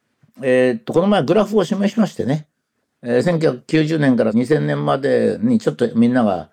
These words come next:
もういらなくなって、二千年から二千二十年まで全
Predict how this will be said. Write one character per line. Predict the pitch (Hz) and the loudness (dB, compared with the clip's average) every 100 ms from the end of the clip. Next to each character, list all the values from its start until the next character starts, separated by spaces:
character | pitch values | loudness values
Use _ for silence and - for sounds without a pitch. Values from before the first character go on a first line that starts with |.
| _ | _
も | 107 104 | -2 2
う | |
い | 107 | 4
ら | 123 | 2
な | 131 | 2
く | 127 | 0
な | 120 | 0
っ | 110 | -2
て、 | - 90 - _ _ _ - | -6 -12 -14 _ _ _ -4
二 | 120 | -2
千 | 135 170 | 2 0
年 | 165 160 | 0 2
か | 156 | 2
ら | |
二 | 151 143 | 2 0
千 | 160 139 131 113 _ _ _ _ - | -2 -2 -2 -6 _ _ _ _ -8
二 | 113 120 117 120 | -4 -2 0 0
十 | 131 156 | 0 0
年 | 143 120 | 0 2
ま | 113 | 0
で | 104 | 0
全 | 113 | 0